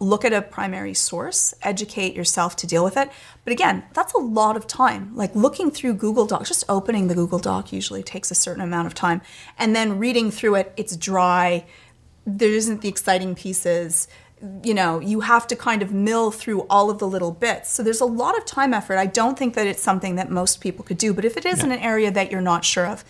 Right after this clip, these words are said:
Speaker 1: that is important to you, that you may want to debate or look at, um,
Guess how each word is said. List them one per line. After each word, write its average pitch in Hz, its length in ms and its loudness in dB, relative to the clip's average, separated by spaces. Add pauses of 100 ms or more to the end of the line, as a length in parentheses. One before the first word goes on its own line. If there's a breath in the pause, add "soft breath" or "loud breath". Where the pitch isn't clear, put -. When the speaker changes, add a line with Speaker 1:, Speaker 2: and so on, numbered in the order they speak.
(320 soft breath)
Speaker 1:
that 190 280 4
is 196 140 -2
important 190 500 0
to - 160 -2
you, 180 100 -4
that 180 160 0
you 190 100 0
may 185 160 0
want 180 260 2
to - 80 -2
debate 175 380 0
or 175 80 2
look 170 240 0
at, 190 240 0 (420 soft breath)
um, 196 320 4